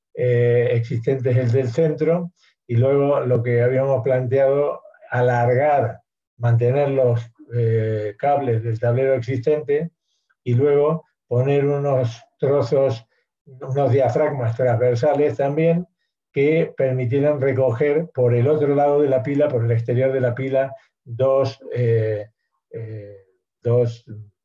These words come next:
eh, tramos de, de puente, dos ampliaciones, una a cada lado, ¿no? Pero el concepto que había de atrás, eh, estructural, es el que se ve aquí, ¿no?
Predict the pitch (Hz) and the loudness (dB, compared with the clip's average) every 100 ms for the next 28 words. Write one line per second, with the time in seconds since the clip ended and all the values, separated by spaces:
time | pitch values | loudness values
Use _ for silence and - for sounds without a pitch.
0 | _ _ _ 110 - _ _ _ _ _ | _ _ _ -20 -20 _ _ _ _ _
1 | 139 135 139 139 131 110 104 104 95 101 | -2 0 2 2 2 0 -2 -4 -8 -2
2 | 139 143 123 139 113 120 113 - 120 117 | 0 0 2 2 2 2 -2 -6 -4 -2
3 | 120 110 135 131 127 120 131 123 117 120 | -2 0 0 0 0 -4 -4 -2 -2 -2
4 | 110 92 80 - 120 165 - _ _ - | -2 -4 -10 -14 -12 -12 -14 _ _ -2
5 | 160 180 147 139 131 147 160 147 120 127 | 0 2 2 2 0 0 0 0 2 2
6 | 143 139 139 123 147 151 - - _ _ | 2 2 2 2 2 0 -2 -10 _ _
7 | _ - - 117 147 123 123 139 147 151 | _ -20 -10 -8 -4 -4 -2 0 2 2
8 | 139 127 131 135 120 123 120 120 120 135 | 0 -2 -4 -4 -2 0 2 0 0 0
9 | 131 120 117 156 143 127 147 170 | 0 0 -2 -4 -2 -2 -2 -6